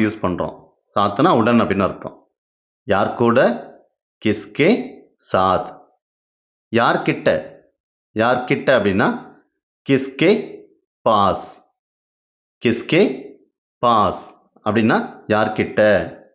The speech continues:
அப்படின்னு அர்த்தம். யாருக்காக, யாருக்காகங்கிறத கிஸ்கே லியே. கிஸ்கே லியே அப்படின்னா யாருக்காக அப்படின்னு அர்த்தம். இந்த லியேங்கிறத காக அப்படிங்கிறதுக்கு நம்ம சொல்றோம்.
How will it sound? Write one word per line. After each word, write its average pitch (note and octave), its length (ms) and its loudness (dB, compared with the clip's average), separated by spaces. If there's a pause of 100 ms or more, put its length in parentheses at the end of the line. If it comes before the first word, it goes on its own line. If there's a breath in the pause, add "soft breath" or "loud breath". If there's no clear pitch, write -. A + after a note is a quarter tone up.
(360)
அப்படின்னு A2+ 280 2
அர்த்தம். - 280 -10 (500)
யாருக்காக, C#3+ 720 2 (600)
யாருக்காகங்கிறத A2+ 800 2 (1200)
கிஸ்கே C#3+ 540 2 (540)
லியே. A2 420 4 (1160)
கிஸ்கே C#3 480 0
லியே B2 400 4 (420)
அப்படின்னா F#2+ 400 0 (200)
யாருக்காக G2+ 760 0 (1120)
அப்படின்னு A#2+ 240 2
அர்த்தம். - 340 -6
இந்த G2 140 2
லியேங்கிறத G#2+ 800 2
காக A2 380 0 (240)
அப்படிங்கிறதுக்கு G2 540 0
நம்ம A#2+ 160 0
சொல்றோம். E2+ 300 -6